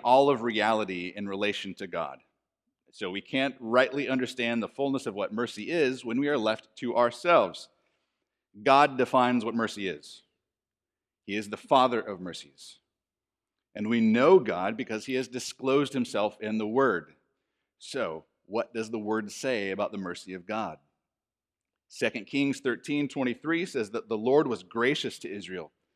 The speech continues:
and he had compassion on them, and he turned toward them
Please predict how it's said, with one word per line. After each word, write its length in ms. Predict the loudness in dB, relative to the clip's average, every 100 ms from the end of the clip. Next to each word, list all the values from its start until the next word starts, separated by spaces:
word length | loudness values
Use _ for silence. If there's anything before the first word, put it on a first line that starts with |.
| _ _ _ -14
and 100 | -8
he 80 | 0
had 200 | 0 0
compassion 680 | -8 -2 0 0 0 -2
on 240 | 0 -2 -4
them, 300 | -8 -12 -12
and 160 | -12 -8
he 120 | -6
turned 400 | 0 2 2 -4
toward 520 | -10 -2 4 4 4
them 340 | 0 -2 -4